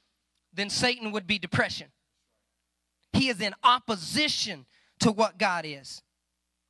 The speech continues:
If God is life, then Satan leverages death. See, and since the foundation of God is truth, Satan makes his living by lying.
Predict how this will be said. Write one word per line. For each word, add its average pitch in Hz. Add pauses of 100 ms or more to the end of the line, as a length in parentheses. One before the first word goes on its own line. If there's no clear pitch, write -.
(420)
If 170
God 214
is 185
life, 208
then 180
Satan 214
leverages 165 (220)
death. 151 (1600)
See, 285
and 254
since 269
the 233
foundation 294
of 226
God 247
is 202
truth, 233 (520)
Satan 254
makes 233
his 202
living 190 (380)
by 180
lying. 180